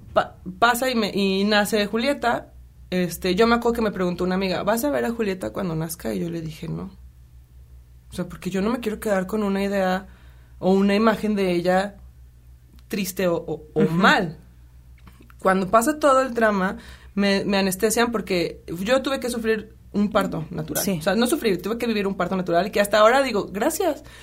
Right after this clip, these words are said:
Speaker 1: porque yo con Jafet quería que fuera parto natural, no se pudo. Y ahora digo, "Bueno, al menos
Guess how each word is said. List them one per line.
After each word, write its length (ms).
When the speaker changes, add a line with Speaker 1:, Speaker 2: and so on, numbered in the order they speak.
Speaker 1:
porque 540
yo 260
con 160
Jafet 540
quería 360
que 100
fuera 260
parto 200
natural, 380
no 160
se 120
pudo. 340
Y 100
ahora 220
digo, 180
"Bueno, 200
al 60
menos 280